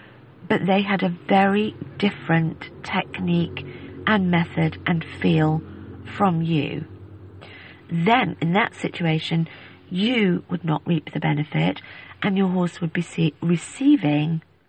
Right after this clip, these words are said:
a very mixed message from two different people. Too much conflict in that scenario. Now, here's another completely different one. Has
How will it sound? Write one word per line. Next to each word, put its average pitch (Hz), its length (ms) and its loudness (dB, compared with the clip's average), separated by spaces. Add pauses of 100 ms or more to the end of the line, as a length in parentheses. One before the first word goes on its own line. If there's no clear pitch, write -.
(240)
a 208 60 0
very 170 300 6
mixed 165 480 -2
message 147 480 -6 (280)
from 185 220 -2
two 156 340 2 (200)
different 151 500 -4 (380)
people. 175 540 -6 (420)
Too 202 100 0
much - 240 -2
conflict - 440 -4 (200)
in 175 80 -6
that 214 160 -6 (100)
scenario. 139 480 -8 (640)
Now, 269 260 2 (120)
here's 247 180 -10
another 220 460 2 (560)
completely 359 320 0
different 196 260 2
one. 247 180 2 (720)
Has 302 280 4